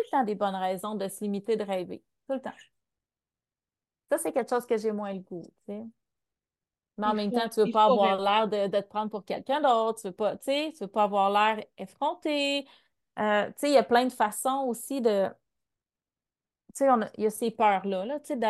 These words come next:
Speaker 1: de qui elle se prend. Tu sais, je pense que ça en fait partie.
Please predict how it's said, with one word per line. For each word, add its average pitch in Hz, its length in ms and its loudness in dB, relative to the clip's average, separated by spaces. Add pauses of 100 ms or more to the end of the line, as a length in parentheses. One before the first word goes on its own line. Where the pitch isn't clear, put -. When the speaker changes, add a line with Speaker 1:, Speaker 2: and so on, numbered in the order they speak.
(160)
Speaker 1:
de 220 120 4
qui 214 180 -4
elle 226 120 -2
se - 140 -10
prend. 180 260 -14
Tu 269 80 -20 (640)
sais, 262 60 -4
je 262 60 -10
pense 233 200 0
que 233 80 -2
ça 214 200 -2
en 196 60 -2
fait 214 180 -2
partie. 214 480 -8